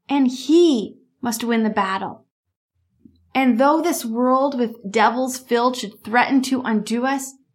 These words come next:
we will not fear, for God hath willed his truth to triumph through us. The prince of darkness grim,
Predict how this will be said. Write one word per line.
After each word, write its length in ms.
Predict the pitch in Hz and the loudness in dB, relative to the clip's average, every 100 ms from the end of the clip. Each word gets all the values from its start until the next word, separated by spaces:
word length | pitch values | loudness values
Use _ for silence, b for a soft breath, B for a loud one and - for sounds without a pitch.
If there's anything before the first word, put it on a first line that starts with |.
| _ - | _ -6
we 560 | 226 294 330 349 - - | 0 4 4 2 -2 -4
will 480 | 254 302 302 311 - | 0 2 2 0 0
not 540 | 240 277 294 - - | 2 4 2 0 -8
fear, 580 | - 294 339 269 202 - _ _ _ _ | 0 4 4 2 -2 -8 _ _ _ _
for 180 | - 294 | -8 -6
God 460 | 220 277 277 311 330 | -4 -2 -2 -2 -2
hath 320 | 311 302 262 | -4 -6 -6
willed 680 | 240 226 247 294 302 277 - | -8 -6 -4 -2 -2 -4 -6
his 440 | 247 - 349 349 | -8 -2 -2 -2
truth 520 | - 349 339 226 - _ _ _ _ | -6 -2 0 -2 -6 _ _ _ _
to 180 | - 320 | -2 -2
triumph 840 | - - - 311 311 330 349 349 - _ _ _ _ - | -2 -10 -2 2 4 2 0 -2 -10 _ _ _ _ -12
through 380 | - 277 269 - | -2 -2 -2 -6
us. 600 | 233 - - - - - _ _ _ _ _ | -10 -10 -10 -12 -12 -20 _ _ _ _ _
The 80 | - | -6
prince 460 | 262 - 349 370 - | -6 -2 0 0 0
of 160 | 320 | -2
darkness 520 | 262 294 285 277 269 - | 2 2 2 0 -2 -4
grim, 580 | 220 240 214 185 226 | -4 -2 -2 -6 -12